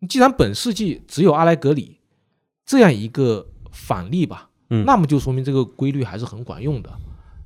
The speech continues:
Speaker 1: 那么我们也看接下来，呃，在纳格斯曼下课之后，对吧？加尔杰现在也很危险的情况下面，
Speaker 2: 嗯。
Speaker 1: 看看波特能撑多久。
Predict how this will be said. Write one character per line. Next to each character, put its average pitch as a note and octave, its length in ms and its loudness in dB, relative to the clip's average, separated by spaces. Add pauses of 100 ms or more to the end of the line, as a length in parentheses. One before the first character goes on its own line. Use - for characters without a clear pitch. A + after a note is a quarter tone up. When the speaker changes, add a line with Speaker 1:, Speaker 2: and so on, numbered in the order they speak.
Speaker 1:
那 C#3 220 -4
么 D3 100 0
我 A#2 60 -4
们 A2 140 -4
也 A#2+ 40 -2
看 B2 160 -4
接 C3+ 200 0
下 C#3 100 2
来， A2+ 240 0 (380)
呃， G2+ 160 -14
在 A2+ 440 -4 (360)
纳 D3 120 4
格 A#2+ 140 0
斯 - 140 -6
曼 C3 120 -2
下 B2+ 160 -2
课 A#2+ 140 -2
之 - 100 -8
后， A#2+ 320 -2 (360)
对 - 80 -20
吧？ G#2 120 -12
加 D3 200 4
尔 A2+ 120 4
杰 G#2+ 200 -4
现 C#3+ 120 -4
在 C#3 80 2
也 A#2 140 0
很 G#2 160 -6
危 D3 160 4
险 D#3 160 0
的 G2 80 -6
情 G#2 180 -8
况 C3 140 -2
下 D3+ 160 -2
面， A2+ 280 -8
Speaker 2:
嗯。 A2 220 -2
Speaker 1:
看 - 160 -2
看 E3 160 4
波 F#3 220 4
特 D3+ 380 -4 (100)
能 G#2+ 180 -8
撑 C#3+ 280 -4
多 A2+ 160 -6
久。 - 120 -16